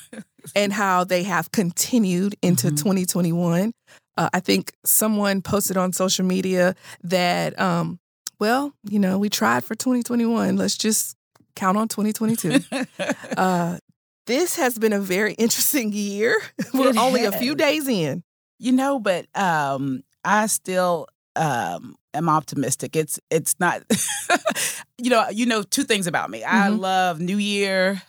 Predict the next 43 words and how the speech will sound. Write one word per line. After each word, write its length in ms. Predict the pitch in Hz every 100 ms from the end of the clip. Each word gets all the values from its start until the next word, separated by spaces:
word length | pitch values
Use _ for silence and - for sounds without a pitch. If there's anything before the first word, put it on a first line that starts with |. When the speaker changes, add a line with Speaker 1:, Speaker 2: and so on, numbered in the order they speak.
| -
Speaker 1:
um, 640 | 160 147 143 135 135 147
January, 480 | 151 190 190 185 180
and 80 | 175
I 60 | 165
love 240 | 170 147
new 220 | 156 190
school 260 | - 180 165
years, 260 | 135 139 -
August, 460 | 143 147 - 196 185
Speaker 2:
Mm-hmm. 120 | 214
Speaker 1:
because 240 | 226 170 170
it 60 |
gives 220 | 156 175
you 80 | 165
the 80 | 151
chance 360 | - 180 151 123
to 80 | 143
start 300 | - 165 147
over. 200 | 151 139
I've 100 | 131 -
always 340 | 185 185 170
loved 160 | 170 139
being 140 | 165
an 80 | 160
educator 400 | 156 151 165 151
'cause 160 | 151 143
I 80 | 139
get 200 | 147 -
to 140 | 147
set 280 | - 156 147 _
two 240 | - 226 196
<laughs> 0 |
resolutions 640 | 185 175 208 - 339 -
Speaker 2:
That's 180 | 208 196
Speaker 1:
twice 120 | 269
Speaker 2:
right. 80 | 311
Speaker 1:
a 20 |
year. 180 | 220 240
Speaker 2:
Yeah, 140 | 262 - -
yeah. 200 | 226 262
Speaker 1:
And 120 | 262
so 240 | 262 247
Speaker 2:
<laughs> 120 | -